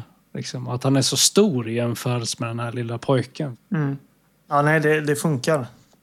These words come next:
Speaker 2: Och det, det är tur.
Speaker 1: Ja, men en, en sak i det som, som, eh,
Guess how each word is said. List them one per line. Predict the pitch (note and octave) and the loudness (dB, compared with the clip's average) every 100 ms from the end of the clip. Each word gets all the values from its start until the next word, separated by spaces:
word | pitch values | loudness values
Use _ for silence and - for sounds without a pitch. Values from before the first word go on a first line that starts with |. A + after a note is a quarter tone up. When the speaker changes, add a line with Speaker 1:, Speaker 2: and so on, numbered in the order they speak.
| _ | _
Speaker 2:
Och | - | -4
det, | C#3 C#3+ D3+ C#3+ C#3+ D3 - G3+ A3+ _ _ _ | 2 4 4 2 0 0 -2 -8 -14 _ _ _
det | - D3 | -4 -2
är | |
tur. | - F3 D3 - _ _ - | -2 -2 -4 -10 _ _ -4
Speaker 1:
Ja, | D3 D#3+ E3 F#3 F3+ | 4 6 8 8 6
men | C#3+ D3 | 4 6
en, | D#3 E3 | 6 4
en | - D#3 F3+ | 2 4 4
sak | G#3 F3 - | 4 2 0
i | C3 | 0
det | B2 | 0
som, | - C3 B2 - | 0 -2 -2 -4
som, | - B2+ B2 A#2+ | -4 -2 -2 -2
eh, | A#2+ A#2+ B2 - C3 | -4 -4 -4 -4 -6